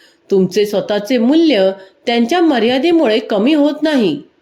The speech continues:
त्यामुळे जेव्हा कोणी तुमची कदर करत नाही, तेव्हा दुःख मानून स्वतःला त्रास देऊ नका. त्यांच्या दृष्टिकोनाची मर्यादा ओळखून शांतपणे पुढे जाणे हेच योग्य आहे.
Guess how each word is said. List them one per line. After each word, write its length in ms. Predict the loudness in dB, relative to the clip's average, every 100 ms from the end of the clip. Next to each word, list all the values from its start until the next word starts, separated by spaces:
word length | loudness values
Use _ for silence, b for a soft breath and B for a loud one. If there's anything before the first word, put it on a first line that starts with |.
| _
त्यामुळे 560 | -6 -2 0 0 0 -2 B B B -2
जेव्हा 320 | 0 0 -2
कोणी 460 | -2 0 0 0
तुमची 400 | -2 0 0 0 -2
कदर 300 | -2 0 -2
करत 360 | -2 -2 -2 -2
नाही, 440 | -2 0 0 0 -4 B -6
तेव्हा 420 | -4 -2 -2 -4 -8 B -8
दुःख 360 | -4 -4 -4 -2
मानून 540 | 0 2 2 2 0
स्वतःला 480 | -2 -4 -2 -2 -2
त्रास 420 | -4 -6 -4 -2
देऊ 240 | 0 0
नका. 440 | 0 -2 -4 -8 -8 _ _ _ _ _ _ _ _ _ b b b b -6
त्यांच्या 360 | 0 0 0
दृष्टिकोनाची 800 | 0 -2 -2 -2 0 0 0 0
मर्यादा 520 | 2 2 0 0 0 0
ओळखून 640 | 2 0 0 0 2 -2 B B -12
शांतपणे 840 | -6 -2 -2 -2 -2 0 0 -2
पुढे 380 | -4 0 0 2
जाणे 400 | 0 -2 0 -2 -4 B B -2
हेच 240 | -2 0
योग्य 400 | 0 0 0 -2
आहे. 540 | -2 -4 -6 -8 -12